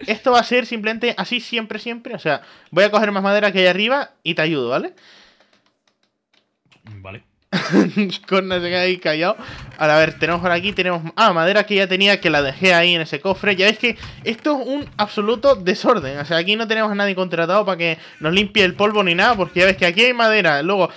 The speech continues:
Speaker 1: aquí hay cordero en el cofre de la madera. ¿Por qué hay cordero? Pues porque es una casa de hombre. Y aquí en la casa de hombre no, no se ordenan las cosas.
Speaker 2: Sí, de hombres griegos, ¿no? Porque, ¿no? El cordero <laughs> es más griego.
Speaker 1: Ay, Dios. Eh, he sacado una captura de pantalla.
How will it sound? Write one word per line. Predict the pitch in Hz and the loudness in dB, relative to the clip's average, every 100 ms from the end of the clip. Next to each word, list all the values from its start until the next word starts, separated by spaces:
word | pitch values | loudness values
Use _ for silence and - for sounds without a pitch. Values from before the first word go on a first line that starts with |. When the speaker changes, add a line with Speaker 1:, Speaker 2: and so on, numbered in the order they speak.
| - - | -12 -2
Speaker 1:
aquí | 196 202 | -2 0
hay | 247 | -2
cordero | - 214 214 233 156 | 2 2 4 4 2
en | 180 180 | 0 -2
el | 175 | 0
cofre | 196 190 | -2 0
de | |
la | 190 | -2
madera. | 214 165 135 | 0 0 -2
¿Por | 165 | -2
qué | 175 | -2
hay | 247 | -2
cordero? | 269 240 277 170 - - - _ _ | 0 2 2 2 -2 -12 -20 _ _
Pues | - 170 160 | 2 6 6
porque | 160 175 220 | 4 2 4
es | |
una | 214 | 4
casa | 202 196 185 | 2 4 4
de | 147 | 4
hombre. | 123 123 131 | 0 -6 -6
Y | 151 | -2
aquí | 170 208 | 0 4
en | |
la | 202 | 2
casa | 202 - | 2 0
de | 214 | 0
hombre | 233 247 277 - | 0 2 0 0
no, | 175 180 | -2 -2
no | 185 190 | -2 0
se | 185 | 0
ordenan | 170 156 147 | 0 -2 -4
las | 139 | -6
cosas. | - 120 117 - | -6 -10 -12 -6
Speaker 2:
Sí, | - 143 | 2 2
de | 120 123 | 2 -6
hombres | 123 147 120 | -6 -6 -6
griegos, | 147 156 110 | -8 -10 -12
¿no? | 104 170 | -18 -18
Porque, | 110 107 | -18 -14
¿no? | 104 131 | -14 -14
El | 110 | -18
cordero | 110 101 110 143 139 - | -18 -16 -14 -14 -14 -16
<laughs> | 190 | -16
es | 185 - | -16 -10
más | 185 - | -10 -10
griego. | 165 175 _ 180 _ _ _ _ - 285 285 214 _ | -14 -14 _ -20 _ _ _ _ -14 -12 -10 -14 _
Speaker 1:
Ay, | 156 165 160 147 | 0 2 2 0
Dios. | 139 135 - | -4 -4 2
Eh, | 226 180 | 4 4
he | 208 | 0
sacado | 220 294 294 | 0 0 0
una | 233 | 0
captura | 208 208 190 | 0 4 4
de | |
pantalla. | 175 165 208 233 165 120 | 4 0 2 2 2 0